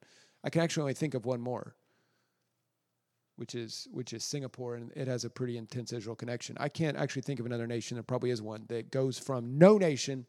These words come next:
to nation to first world economy in a few decades. That's just inconceivable. Israel has survived multiple military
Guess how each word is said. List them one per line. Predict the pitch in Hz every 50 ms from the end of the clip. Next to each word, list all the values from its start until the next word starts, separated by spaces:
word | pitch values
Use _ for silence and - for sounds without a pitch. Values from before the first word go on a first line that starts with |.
| _ _ _
to | - 220 226
nation | 202 180 160 139 - 151 151 139 135 127
to | - 151
first | 143 - 160 156 131 -
world | 139 143 135 131
economy | 120 - 117 107 104 - - - - _ _ _ - _ _ _ _ _ _ _ _ _ _ _ _
in | 139 135
a | 123
few | - 139
decades. | 131 120 104 - - - - - - - - - _ _ _ _ _ -
That's | 151 143 - -
just | - 151 139 - -
inconceivable. | 98 131 - 127 123 117 - 139 117 - - - 57 - - - _ - _ _ _ _ _ _ _ _ _ _ _ _ _ _ _ _ _ _
Israel | - 175 196 190 180 190 202 180 175 160
has | 160 170 170 160 139 -
survived | - - 170 160 143 131 120 120 170 196 214 185 156 151 156 160 170 151 151 156
multiple | 156 156 160 170 175 - 185 170 143 170 170 165 170 165 - - - _ _ _ _
military | - 147 151 156 160 160 165 160 - 160 165 147 143 147 147 147 143